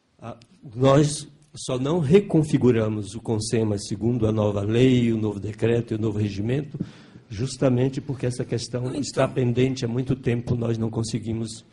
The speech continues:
Speaker 1: estabelecer o processo de eleição dessas duas partes que,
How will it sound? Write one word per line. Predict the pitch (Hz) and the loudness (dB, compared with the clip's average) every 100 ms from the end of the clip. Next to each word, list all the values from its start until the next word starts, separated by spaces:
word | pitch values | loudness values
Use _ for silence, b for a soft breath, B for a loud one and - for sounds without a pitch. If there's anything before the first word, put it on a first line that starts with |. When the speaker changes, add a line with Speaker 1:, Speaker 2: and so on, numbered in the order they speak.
| b | b
Speaker 1:
estabelecer | - 117 110 107 117 110 | -8 -2 -2 -2 -2 -4
o | |
processo | 107 107 - 104 - - B B B B | -2 -6 -4 -6 -8 -14 B B B B
de | 101 123 | 4 6
eleição | 127 120 - 127 120 135 B B B B - | 8 6 4 0 0 -4 B B B B -8
dessas | 113 110 104 98 | -4 -2 -2 0
duas | 139 143 - | 4 4 2
partes | - 120 123 - - - - B B _ | 0 0 0 -6 -12 -10 -12 B B _
que, | - | -20